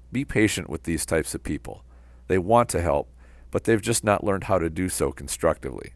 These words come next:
It's okay to respond with saying something like, "Thank you for your pointers, but I'm getting a little overwhelmed. And if it's all right with you, I'd like to focus on just one thing for the time being until I get it down."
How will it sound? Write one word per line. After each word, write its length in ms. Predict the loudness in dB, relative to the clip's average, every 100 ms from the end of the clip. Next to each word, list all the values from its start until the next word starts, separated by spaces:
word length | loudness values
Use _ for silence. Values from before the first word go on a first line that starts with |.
| -12 -6
It's 160 | 2
okay 320 | 2 4 4 4
to 160 | 2
respond 480 | 0 2 6 6 4
with 80 | 2
saying 300 | 2 0 0
something 380 | -2 -2 -2 -2
like, 400 | 0 -2 -6 -14 -20 -2
"Thank 260 | 0 0
you 80 | 0
for 140 | 2 2
your 120 | 2
pointers, 480 | 0 0 0 -2 0
but 140 | 0
I'm 140 | 0 0
getting 240 | 0 2
a 60 | 2
little 220 | 2 2
overwhelmed. 680 | 0 0 -2 -2 -4 -6 -16 -20 -16 -8
And 100 | -4
if 100 | -2
it's 140 | 4
all 100 | 6
right 220 | 6 6
with 200 | 2 -2
you, 220 | 0 0 0
I'd 160 | 0
like 160 | 0 0
to 100 | 0
focus 420 | 2 2 0 -4
on 120 | -4
just 260 | -2 -4 -2
one 160 | -2 0
thing 280 | -2 -2
for 160 | -2 -6
the 100 | -6
time 300 | -4 -4 -2
being 260 | -4 -4 -6
until 280 | -6 0 2
I 80 | 2
get 200 | 0 -4
it 120 | -6
down." 300 | -8 -8